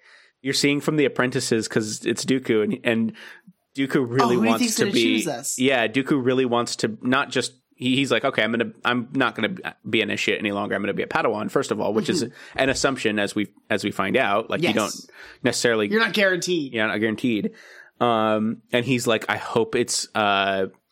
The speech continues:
Speaker 1: I hope
Speaker 2: Lean
Speaker 1: L-, Lina
Speaker 2: Kostana.
Speaker 1: Kostana, Lean Kostana, um,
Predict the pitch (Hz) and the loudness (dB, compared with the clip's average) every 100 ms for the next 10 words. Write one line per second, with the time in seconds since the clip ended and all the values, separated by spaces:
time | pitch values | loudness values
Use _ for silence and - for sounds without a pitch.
0 | - - _ _ _ - 110 - 120 - | -20 -20 _ _ _ -10 -8 0 0 2
1 | 170 196 120 - 131 127 117 - 123 117 | 0 0 0 2 2 4 2 0 2 2
2 | 107 104 - 120 123 113 - 120 110 101 | 2 -2 0 0 0 -2 0 2 2 2
3 | 101 - 101 98 101 - - - | 0 -2 -2 0 -2 -4 -6 -8